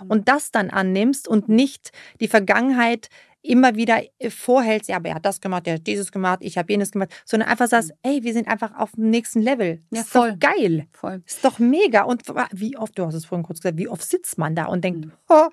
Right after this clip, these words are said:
Speaker 2: Gott sei Dank nicht mehr meine Aufgabe, viel Spaß
Speaker 1: Voll.
Speaker 2: euch beiden, ciao,
Speaker 1: Voll.
Speaker 2: ciao.
Speaker 1: Ciao, ciao.
Speaker 2: So, ja.
Speaker 1: Ja, genau. Und trotzdem kann man den Menschen wertschätzen.
Speaker 2: Ja, absolut.
Speaker 1: Ähm, und vor allem, wenn man Kinder hat, dann, äh,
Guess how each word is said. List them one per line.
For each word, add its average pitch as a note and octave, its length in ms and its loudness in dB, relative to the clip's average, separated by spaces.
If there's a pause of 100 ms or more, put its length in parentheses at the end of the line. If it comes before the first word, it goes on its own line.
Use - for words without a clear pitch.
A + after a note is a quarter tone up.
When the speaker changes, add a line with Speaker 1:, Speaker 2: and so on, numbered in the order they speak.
(180)
Speaker 2:
Gott A3+ 180 -4
sei A#3 80 0
Dank G#3 160 2
nicht A3+ 120 -6
mehr C4+ 100 -2
meine D#4 260 2
Aufgabe, C4 540 2
viel G3 100 -4
Spaß A#3+ 380 6
Speaker 1:
Voll. A#4 160 4
Speaker 2:
euch B3+ 60 0
beiden, G4+ 460 4
ciao, - 120 4
Speaker 1:
Voll. - 80 4
Speaker 2:
ciao. D4+ 340 8
Speaker 1:
Ciao, A#3 160 -2
ciao. G#3+ 280 4
Speaker 2:
So, - 20 -
ja. A#3 220 4
Speaker 1:
Ja, A3+ 40 2
genau. G#3 400 2 (480)
Und C#4 160 6
trotzdem D4 320 -4
kann D4+ 160 0
man C4+ 100 2
den C4+ 140 4
Menschen C#4 280 2
wertschätzen. - 520 -4
Speaker 2:
Ja, G#3+ 80 0
absolut. C4 460 4 (260)
Speaker 1:
Ähm, A3 320 2
und A3 80 -6
vor A3 120 -2
allem, B3+ 120 4
wenn B3+ 100 2
man G#3 200 -6
Kinder D4+ 400 4
hat, G#3 260 -2 (380)
dann, A3 300 0 (360)
äh, - 80 -2